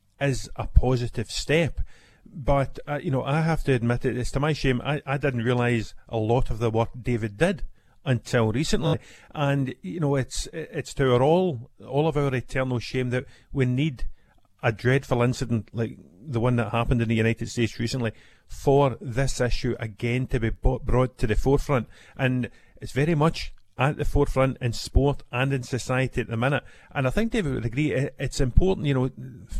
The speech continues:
society moves on. It moves on very quickly to the next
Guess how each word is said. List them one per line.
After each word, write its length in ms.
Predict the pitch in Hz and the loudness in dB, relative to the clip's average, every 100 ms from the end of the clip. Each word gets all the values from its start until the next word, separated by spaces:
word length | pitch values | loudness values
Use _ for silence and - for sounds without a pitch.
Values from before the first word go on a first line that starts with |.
| - - - - - - | -6 -10 -18 -20 -20 -20
society 640 | - 131 - 131 151 - 123 | -6 -4 0 0 2 2 4
moves 380 | 120 120 104 | 4 2 2
on. 200 | 113 113 | 0 0
It 120 | 107 117 | 0 -2
moves 340 | 120 143 117 | 0 0 0
on 180 | 123 123 | -2 -2
very 300 | 113 123 123 | -2 -2 -2
quickly 420 | - 123 - 120 | 4 4 4 -2
to 120 | - | 0
the 140 | 110 107 | -2 0
next 420 | 110 120 - | 0 -2 -4